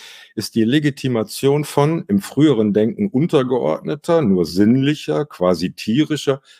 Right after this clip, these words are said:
Wahrnehmung als Wahrheitsindikator der vielleicht wichtigste Einzelschritt in der Evolution der evolutionären Mechanismen moderner Wissenschaft,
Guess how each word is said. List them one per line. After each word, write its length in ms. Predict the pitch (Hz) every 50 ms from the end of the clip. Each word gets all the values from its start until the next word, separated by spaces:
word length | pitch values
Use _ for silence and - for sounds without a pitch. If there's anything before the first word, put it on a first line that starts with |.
| _
Wahrnehmung 800 | _ 76 98 104 117 143 151 151 156 160 160 160 156 151 156 -
als 260 | - 104 98 - -
Wahrheitsindikator 1200 | 104 117 139 151 147 143 139 139 - - 131 117 117 113 - - 110 107 107 101 - 120 131 131 _ _ - _ _ -
der 100 | 110 107
vielleicht 400 | - - 123 120 120 113 - -
wichtigste 640 | 110 151 180 - - - 156 - - - 139 113 -
Einzelschritt 720 | 131 143 165 180 - - 143 131 - - - 151 143 -
in 120 | 120 120
der 140 | 113 113 110
Evolution 800 | 117 117 104 107 104 101 101 98 - - - 131 135 135 139 131
der 220 | 123 117 - -
evolutionären 960 | 120 107 113 113 107 104 - - 101 98 98 104 117 131 143 143 131 139 120
Mechanismen 720 | 113 104 - - 101 95 107 135 151 - - 139 131 131
moderner 500 | 127 117 110 101 104 101 107 113 110 107
Wissenschaft, 560 | 110 143 143 - 107 98 - - 92 82 -